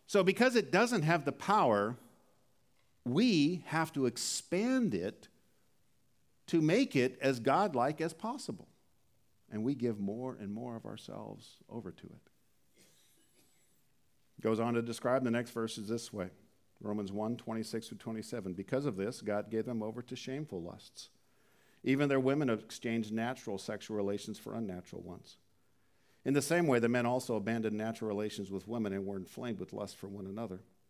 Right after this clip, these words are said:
Men committed shameful acts with other men and received in themselves the due penalty for their error."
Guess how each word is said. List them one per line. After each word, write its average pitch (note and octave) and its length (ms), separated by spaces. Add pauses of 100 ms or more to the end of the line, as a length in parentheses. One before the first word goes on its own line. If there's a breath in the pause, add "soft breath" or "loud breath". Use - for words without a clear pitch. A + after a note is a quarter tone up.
(560)
Men B2+ 300
committed A2+ 440
shameful B2+ 540
acts F2+ 240
with F2+ 140
other F2 180
men F2 300 (560)
and G#2+ 120
received A2+ 380
in G#2 80
themselves G#2 500
the F#2+ 60
due G2 140
penalty G#2+ 340
for F2 160
their F2+ 240
error." F#2+ 280